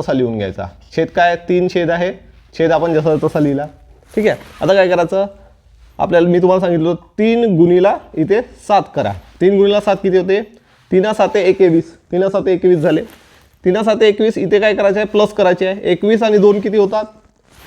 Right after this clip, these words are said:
हे झाले तीन साते एकवीस, एकवीस आणि दोन किती होईल? हे, इथे झाले एकवीस आणि एकवीस आणि दोन होईल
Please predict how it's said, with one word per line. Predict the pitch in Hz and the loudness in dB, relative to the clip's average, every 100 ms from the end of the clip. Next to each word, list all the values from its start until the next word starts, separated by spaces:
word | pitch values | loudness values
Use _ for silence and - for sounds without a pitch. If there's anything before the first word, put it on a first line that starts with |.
| - | -2
हे | |
झाले | 151 170 190 | 0 2 2
तीन | 190 190 202 | 2 0 2
साते | 208 202 | -2 2
एकवीस, | 185 185 240 240 - - 156 | 2 2 -2 -2 -12 -14 -4
एकवीस | 190 208 214 | -2 0 0
आणि | 220 | 2
दोन | 208 202 202 | 2 2 2
किती | 202 | 0
होईल? | 214 220 233 - - _ - - | 2 2 -2 -10 -20 _ -20 -10
हे, | 165 170 - _ _ _ 170 | -6 -6 -8 _ _ _ -8
इथे | 156 170 | -2 0
झाले | 170 170 | 2 2
एकवीस | 165 185 202 165 - - _ - - - - - - - | 0 2 2 2 -4 -20 _ -20 -20 -20 -20 -20 -16 -8
आणि | 147 | -2
एकवीस | 160 190 202 | -2 2 2
आणि | 214 196 | 2 4
दोन | 180 208 | 4 2
होईल | 214 226 254 - | 0 -2 -4 -10